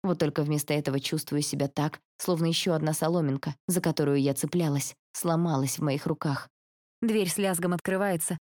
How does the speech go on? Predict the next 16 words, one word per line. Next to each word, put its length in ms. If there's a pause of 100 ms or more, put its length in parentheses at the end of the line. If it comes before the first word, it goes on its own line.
и 80
в 60
лабораторию 580
заходит 460
темноволосый 640
учёный, 440 (460)
Мато, 400 (340)
с 100
металлическим 680
подносом 420
в 60
руках. 360 (420)
Моё 240
сердце 360
пускается 460
вскачь, 440